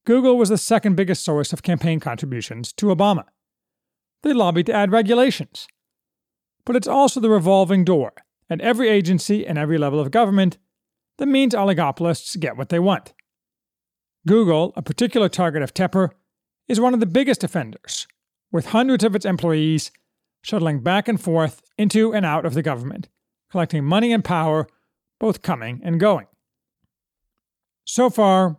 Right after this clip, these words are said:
so bad. These companies also use the power in perniciously creative ways, some of which Tepper does not mention.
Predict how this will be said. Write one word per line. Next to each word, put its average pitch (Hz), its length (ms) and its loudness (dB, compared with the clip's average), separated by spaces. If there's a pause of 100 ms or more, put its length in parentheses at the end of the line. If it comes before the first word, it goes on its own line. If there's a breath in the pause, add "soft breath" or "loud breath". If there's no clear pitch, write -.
so 165 240 -2
bad. 113 300 -8 (600)
These 277 220 2
companies 208 420 2
also 180 300 -2
use 156 220 -2
the 156 100 -4
power 131 400 -4
in 180 100 -4
perniciously 185 580 0
creative 220 520 0
ways, - 360 -14 (240)
some 311 220 -2
of 196 140 0
which 139 180 -6
Tepper 156 320 -6
does 151 120 -6
not 226 220 2
mention. 117 380 -12